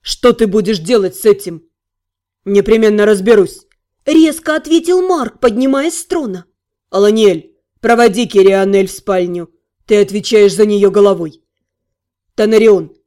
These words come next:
проводи мою сестру и останься с ней. Остальных я жду в своем кабинете".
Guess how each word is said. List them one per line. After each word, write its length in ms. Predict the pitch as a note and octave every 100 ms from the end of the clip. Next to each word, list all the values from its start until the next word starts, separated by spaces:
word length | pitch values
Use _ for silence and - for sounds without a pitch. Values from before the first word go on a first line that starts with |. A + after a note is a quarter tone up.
| _
проводи 420 | - A3+ A#3 F#3 G#3+
мою 300 | G3+ F#3+ G3+
сестру 500 | G#3 G3 - A#3 A#3
и 160 | A3+
останься 540 | G#3+ G#3+ - G#3+ G3 A#3+
с 140 | -
ней. 320 | F#3+ E3 _ _ _ _ _
Остальных 640 | - A3 - A3+ G#3 G#3 G3+
я 140 | A3
жду 200 | G3 A3
в 40 | G#3
своем 380 | F#3+ F3 G3+
кабинете". 640 | G3 G3+ G#3 F#3+ E3+ -